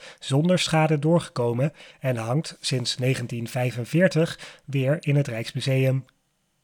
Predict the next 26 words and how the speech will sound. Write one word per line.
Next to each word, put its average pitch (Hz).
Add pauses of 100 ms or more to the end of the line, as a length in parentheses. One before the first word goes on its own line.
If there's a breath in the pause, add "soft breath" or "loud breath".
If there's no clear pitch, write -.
(240)
Hiermee 185
kom 151
ik 143
aan 135
het 131
einde 175
van 139
deze 135
aparte 147
aflevering 131
over 120
de 120
Nachtwacht. - (560 soft breath)
Ik 143
hoop 151
dat 170
je 156
iets 143
nieuws 151
geleerd 120
hebt 139
over 127
het 110
belangrijkste 147
Nederlandse 123
kunstwerk. 135